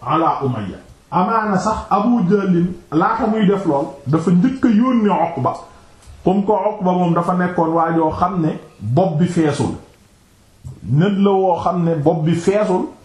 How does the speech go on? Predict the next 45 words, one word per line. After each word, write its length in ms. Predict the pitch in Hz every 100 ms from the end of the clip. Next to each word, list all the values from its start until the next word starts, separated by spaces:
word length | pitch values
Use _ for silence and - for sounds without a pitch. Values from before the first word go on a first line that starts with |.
| - -
Abu 320 | 170 196 175
Jahlin 360 | 170 170 165 156
daal 220 | 156 170
di 60 | 165
koy 220 | 160 156 156 - - - - _
utiliser 560 | 226 240 214 214 190 185
ngir 180 | 175 180
mu 160 | 180
dem 220 | 165 160 156
wax 160 | 160
lool 220 | 165 151
Uqba 360 | 139 170 165 151 147
pour 180 | 156
daal 260 | 151 151 151
di 180 | 147 165
yëkkati 400 | 170 165 165 - - - _ -
li 160 | 120 170
nga 100 | 170
xam 240 | 160 151
ne 60 | 147 147
honneur 380 | 170 165 160 147
am, 100 | 147
mu 140 | 151 147
gis 200 | - -
honneur 400 | 165 156 151 143
am 80 | 135
daal 280 | 143 147 139
di, 180 | 139 - - - _ _
euh, 380 | 131 147 135 - 120
daal 260 | 135 147 143
di 140 | 135
kii, 440 | - 175 160 156 - _ _ -
voilà, 520 | 123 139 135 135 120
góor 260 | 139 175 156
wane 340 | 143 147 147 139
na 60 |
nag, 160 | 139 139 - - _ _ -
comme 240 | 143 147
man 200 | 147 160
ngay 220 | 151 151
tuumaal 420 | 156 143 143 139 139
naan 220 | 143 135
lool. 180 | 139 -
Après 360 | 95 123 139 151
Abu 320 | 139 143